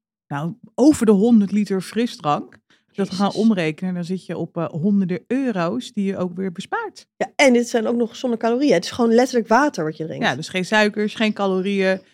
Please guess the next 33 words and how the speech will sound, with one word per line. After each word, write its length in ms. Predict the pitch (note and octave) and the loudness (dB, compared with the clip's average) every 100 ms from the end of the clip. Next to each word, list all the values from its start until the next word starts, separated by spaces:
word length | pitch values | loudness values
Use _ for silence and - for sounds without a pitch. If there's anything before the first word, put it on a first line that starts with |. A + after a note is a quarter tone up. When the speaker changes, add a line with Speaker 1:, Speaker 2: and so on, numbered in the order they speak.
| _ - | _ 0
Speaker 1:
Beter 280 | G4 F#4 | 2 2
voor 80 | C#4 | -2
het 100 | C#4 | 0
milieu. 600 | B3 A#3 G#3+ G#3 G#3+ G#3+ _ _ - | 2 4 4 2 0 -4 _ _ -10
Wij 140 | F#3 | -8
zijn 140 | F3+ E3 | -6 -8
fan. 240 | D3 D3+ - | -8 -10 -10
Speaker 2:
Trouwens, 340 | - D#4+ D#4 | 0 2 2
Sas, 320 | - G3 C#4 - | 2 0 0 -4
Air 180 | A#3+ C4 | 2 2
Up 60 | A#3+ | 4
heeft 180 | A#3 | 2
nu 100 | B3 | 2
ook 180 | B3 F#3 | -2 0
bundels 300 | F3+ C4+ A#3+ | 2 2 2
op 100 | F#3 | -2
hun 120 | F3 | -4
website 300 | E3 D#3 C3+ | -6 -6 -10
staan. 320 | D3+ C#3 C3 - | -12 -12 -14 -12
Check 140 | - C4+ | -4 -2
het 80 | B3+ | 0
even 180 | A#3 G#3+ | -2 -2
snel 240 | A#3+ B3+ | -4 -4
op 140 | G#3+ _ | -6 _
air 480 | A3+ B3 B3 - G3+ G3+ | -2 -2 -2 -6 -6 0
up 240 | G3 G#3 _ _ _ | -2 -2 _ _ _
punt 220 | F#3 E3+ | -4 -4
com. 360 | - E3 E3 - _ | -6 -8 -8 -16 _
Cheers. 460 | - A#3 F#3 - - _ _ _ | 0 0 0 -6 -16 _ _ _
Speaker 1:
Mhm. 280 | G#3+ C4+ C#4 G#4+ _ _ _ _ _ - C#4 - _ _ _ _ _ _ _ _ _ _ _ _ _ _ _ _ _ _ _ _ | -4 -2 -2 -6 _ _ _ _ _ -16 -14 -14 _ _ _ _ _ _ _ _ _ _ _ _ _ _ _ _ _ _ _ _
Speaker 2:
Oké. 300 | - - C#4 _ _ - - - _ - | -14 -12 -12 _ _ -20 -20 -20 _ -2
Eh, 240 | A3+ A3+ G#4+ - C5 C4 A#4 | 2 4 4 4 4 6 6
Speaker 1:
Huh? 140 | A3 | 6